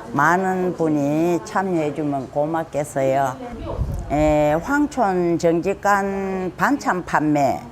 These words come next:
또 정기 구독 서비스 이런 거를, 어, 하고 있는데,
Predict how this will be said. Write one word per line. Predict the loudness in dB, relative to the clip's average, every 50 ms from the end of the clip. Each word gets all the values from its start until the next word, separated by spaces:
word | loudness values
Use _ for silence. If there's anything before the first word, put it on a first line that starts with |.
| -18 -20 -10 0
또 | 2 4 6 6 6 6 4 4 4 4 4 4 2 2 2
정기 | 2 2 2 4 2 0 0 -2
구독 | -2 -2 -2 -2 2 4 4 4 4 2
서비스 | 0 2 2 2 2 2 0 0 0 -2 -2 -2 -2 0 0 -2 -4 -6 -10 -14 -16 -16 -14 -12 -10 -10 -6 0
이런 | 0 2 4 4 2 2 4
거를, | 4 4 4 4 4 4 4 4 4 4 2 2 0 -2 -4 -10 -16 -18 -18 -18 -18 -18 -18 -18 -18 -14 -8
어, | -4 -2 0 0 0 0 -2 -4 -6
하고 | -2 2 2 2 4 4 2
있는데, | 2 2 2 2 2 2 2 2 2 4 4 4 4 4 4 2 2 0